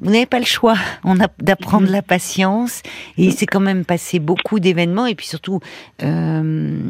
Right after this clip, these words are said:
Speaker 1: c'est, c'est, c'est le côté dépressif aussi. Quand vous dites que vous avez, vous avez le sentiment avec l'annonce de ce diagnostic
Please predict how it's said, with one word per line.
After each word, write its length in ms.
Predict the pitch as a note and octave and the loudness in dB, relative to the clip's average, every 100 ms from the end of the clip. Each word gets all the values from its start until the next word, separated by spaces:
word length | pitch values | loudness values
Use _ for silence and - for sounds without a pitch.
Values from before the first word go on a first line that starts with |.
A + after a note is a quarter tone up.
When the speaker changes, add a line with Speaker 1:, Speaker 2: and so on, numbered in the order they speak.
| - G#1+ G1+ - | -6 -8 -10 -12
Speaker 1:
c'est, 680 | - - E2+ - D3+ A2+ - | -10 -2 0 0 -2 -4 -8
c'est, 320 | - - - | -10 -10 -10
c'est 200 | - F#3+ | -4 0
le 120 | F3 | 0
côté 320 | - G#3 A3 | 2 0 2
dépressif 720 | F#3+ G3+ - G#3+ - A#3+ G#3+ - | 2 0 0 -4 0 0 0 -2
aussi. 220 | - F#3 | -2 -2
Quand 160 | F3 E3+ | 0 0
vous 160 | E3+ | 0
dites 260 | D#3+ F#3 - | 0 -2 -2
que 80 | E3 | -2
vous 220 | D3 C#3+ | -2 0
avez, 500 | C#3+ D3 C#3+ C#3 C3 - - - | 0 0 -2 -4 -6 -8 -10 -10
vous 160 | C2 | -8
avez 340 | C#3 B2+ B2+ B2 | -6 -4 -6 -6
le 320 | G#2 D#2 A2+ | -6 -4 -4
sentiment 640 | - D3 C#3 - C#3+ C#3+ | -4 -2 -2 -2 0 2
avec 300 | D3 C3 B2+ | 2 -2 -4
l'annonce 480 | C3 B2+ C3+ C3+ C#3+ | -2 0 0 0 0
de 100 | B2+ | -2
ce 60 | A#2+ | -2
diagnostic 840 | A#2 C3 B2+ C3 - C#3+ C3+ - | 0 0 0 -2 -4 -4 -4 -6